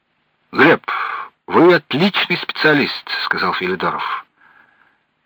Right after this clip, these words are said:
Но по всему миру идет научно-техническая революция. Значит,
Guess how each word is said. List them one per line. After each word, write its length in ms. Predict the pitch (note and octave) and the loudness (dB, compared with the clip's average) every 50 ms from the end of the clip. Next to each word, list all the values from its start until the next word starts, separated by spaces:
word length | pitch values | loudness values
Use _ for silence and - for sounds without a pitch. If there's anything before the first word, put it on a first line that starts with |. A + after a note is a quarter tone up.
| _ _ _ _ | _ _ _ _
Но 380 | - G3 - C#3 - F#3+ A3+ G3+ | 2 4 6 6 8 6 6 6
по 160 | - - G3 | 6 4 2
всему 480 | F3 - - - F#3+ G3+ G3+ G#3 G#3+ G3+ | 2 0 2 2 4 6 6 6 6 6
миру 360 | F#3+ G3 G#3+ A3 G3 G3+ F#3+ | 6 6 6 8 8 8 6
идет 300 | F3+ D3+ G3 G3+ F#3+ - | 6 8 6 6 4 4
научно-техническая 1300 | F3 E3+ F3 F3+ F#3 G3 - - F#3 F3+ D3+ - F3+ E3+ E3+ - F#3 F#3 - - D#3+ - - E3+ F3 | 4 4 6 6 6 4 4 2 0 0 2 2 4 4 4 4 2 2 2 0 -2 0 2 2 4
революция. 840 | E3 E3+ E3+ F3+ F#3 E3+ C#3 - - - - - E3 - - - - - _ _ _ _ _ _ _ _ _ _ _ _ - | 6 6 8 8 8 6 6 4 0 -2 0 0 0 0 -2 -4 -6 -12 _ _ _ _ _ _ _ _ _ _ _ _ -10
Значит, 760 | F3 - G3 A#2+ - - - - - - - G3+ F#3+ - | -6 0 2 4 4 4 2 0 -2 -2 0 -2 -2 -4